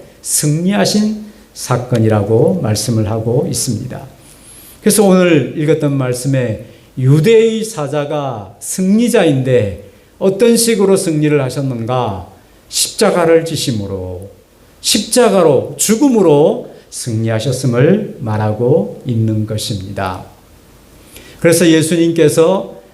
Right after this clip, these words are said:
자신을 따라오는 모든 무리들을 향하여 말씀하시기를,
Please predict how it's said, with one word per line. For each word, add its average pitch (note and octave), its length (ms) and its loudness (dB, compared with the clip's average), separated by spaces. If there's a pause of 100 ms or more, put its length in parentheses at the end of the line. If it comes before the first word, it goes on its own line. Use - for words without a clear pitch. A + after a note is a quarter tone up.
(280)
자신을 E3 520 0
따라오는 D#3+ 560 2
모든 F3+ 420 0
무리들을 D#3+ 540 0
향하여 A#2+ 400 0
말씀하시기를, C3+ 1200 0